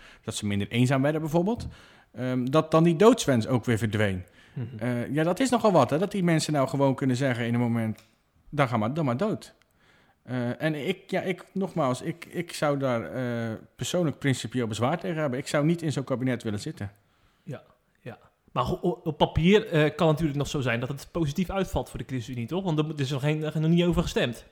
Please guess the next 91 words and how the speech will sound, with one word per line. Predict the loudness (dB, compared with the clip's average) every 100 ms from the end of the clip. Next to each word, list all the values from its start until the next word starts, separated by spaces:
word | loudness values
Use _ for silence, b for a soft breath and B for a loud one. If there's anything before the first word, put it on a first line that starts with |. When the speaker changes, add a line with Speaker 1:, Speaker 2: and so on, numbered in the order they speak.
| _
Speaker 2:
in | 8
de | 8
Speaker 1:
Nee, | 8
Speaker 2:
Kamer. | 6 4 4
Speaker 1:
jawel, | 6 6 6
de | 4
Volterdé-wet | 2 0 2 2 2 -2
is | -4
volgens | -4 -2
mij | -2
al | -2
een |
keer | -2 -4
gestemd. | -4 -6 -4 -6 -14 -20 _ _ _ b b b b b
Speaker 2:
Hm. | -8 -6
Speaker 1:
Eh, | -4 -2 -2
het | -2 0
gaat | 0
over | 0 -2
het | -2
uitvoeren. | -2 0 2 2 2 -2 -8
Volgens | -8 -4 0
mij | 0
is |
het | 0
al | -2
een |
keer | -2 0
over, | 0
maar | 2
dat | 2
weet | 2
ik | 0
niet | 0
zeker. | 2 2
Speaker 2:
Oké. | 2
Speaker 1:
Dus | -2 -2
dat | -2
zeg | 0
ik |
even, | 0 -2 -4 -4
even | -6 -2 -2
Speaker 2:
Ja. | -4 -8 B B B B B B -6
Speaker 1:
voorzichtig. | -2 0 -2 -2 -4
Maar | 2 2 2 -4 -10
d-, | -10 -12 -6
ik | 2
kan | 4
jou | 6 8
wel | 6
vertellen | 6 4
dat | 6 4
daar | 4
een |
meerderheid | 4 4 2 2
voor | 0
in |
de | 2
Speaker 2:
Ja, |
Speaker 1:
Tweede | 2 0
Kamer | 0 -2 -2
Speaker 2:
en |
Speaker 1:
is, | -2
Speaker 2:
da-, | -2
Speaker 1:
ja. | 0
Speaker 2:
en |
daarom | 0 0
zijn | 0
die | -4
S | -4
G | -6
P'ers | -4
natuurlijk | -4 -6 -12
ook | -12
zo | -8
kritisch. | -4 -4
Speaker 1:
Ja. | -6
Speaker 2:
Die | -4
zijn | 2
Speaker 1:
En | 2
Speaker 2:
ook |
niet | 2
gek. | -2 -2 2
Speaker 1:
nee, | 0 2
en | 2
hetzelfde | 4 6 6 4
geldt | 2 2 4
overigens | 2 2 -2 -2
voor | -2 -2 -2
die, | -2 -2
eh, | -2 -2